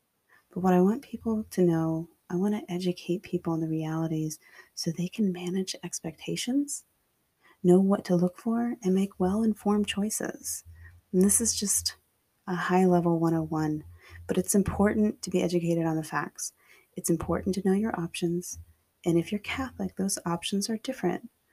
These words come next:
But being a Catholic is easy, said no one ever.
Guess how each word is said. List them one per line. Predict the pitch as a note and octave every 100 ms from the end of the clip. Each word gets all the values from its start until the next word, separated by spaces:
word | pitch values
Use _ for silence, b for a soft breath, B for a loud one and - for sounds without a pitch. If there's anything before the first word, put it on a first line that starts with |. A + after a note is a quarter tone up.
| b b
But | - A3+
being | D4 F4
a | D#4+
Catholic | - G#3+ G#3+ F#3
is | E3+ -
easy, | G#3+ F#3 - - - - - - _
said | - - - B3+ B3 -
no | F3 E3
one | E3+ E3+ -
ever. | B2+ - - -